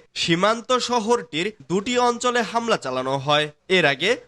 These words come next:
সম্ভাব্য স্থল অভিযানের জন্য ফিলিস্তিনিদের অঞ্চলটি খালি করার নির্দেশ দেয় আইডিএফ। গাজার বেসামরিক প্রতিরক্ষা ও ত্রাণ কর্মকর্তার বরাতে এ তথ্য জানিয়েছে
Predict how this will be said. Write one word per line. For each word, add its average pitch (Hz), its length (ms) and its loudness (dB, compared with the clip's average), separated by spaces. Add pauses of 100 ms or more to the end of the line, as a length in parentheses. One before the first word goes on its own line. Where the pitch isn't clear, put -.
সম্ভাব্য 214 800 0
স্থল 240 360 0
অভিযানের 180 680 -2
জন্য 143 400 0 (220)
ফিলিস্তিনিদের 240 760 0 (140)
অঞ্চলটি 208 680 -2 (180)
খালি 160 280 2
করার 247 320 0
নির্দেশ 233 600 0
দেয় 254 280 0
আইডিএফ। 156 540 0 (300)
গাজার 180 440 2
বেসামরিক 226 800 0
প্রতিরক্ষা 214 760 0 (160)
ও 151 120 0
ত্রাণ 202 420 -2
কর্মকর্তার 247 880 0
বরাতে 170 640 0 (160)
এ 202 120 2
তথ্য 240 440 -2
জানিয়েছে 233 640 0